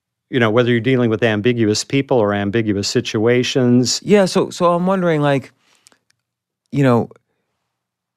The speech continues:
Speaker 2: is it because the brain has gotten, uh, somehow, uh, through, through c-, constant use, has gotten better at communicating with the bo-, with,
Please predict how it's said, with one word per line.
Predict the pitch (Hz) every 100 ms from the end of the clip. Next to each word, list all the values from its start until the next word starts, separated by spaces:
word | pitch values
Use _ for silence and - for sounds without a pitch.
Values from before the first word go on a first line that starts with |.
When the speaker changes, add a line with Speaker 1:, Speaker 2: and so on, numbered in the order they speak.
| _ _
Speaker 2:
is | - 165 175
it | -
because | 143 - 127 123 123 120 104 - - _ _ _ _
the | 107
brain | 87 104 113 123 127 127 127 -
has | 113
gotten, | 101 110 107 110 107 104 - _ _ _ -
uh, | 95 -
somehow, | - 113 107 113 107 104 101
uh, | 101 95 95 92 90 _ _ _ -
through, | - 104 104 104
through | - 107 107 101 98 90 -
c-, | - _
constant | - 123 120 117 113
use, | 117 110
has | 101
gotten | 113 110
better | 113 110
at | 107
communicating | - 110 110 113 127 127 120
with | 113
the | 110
bo-, | 120 107 -
with, | 117 -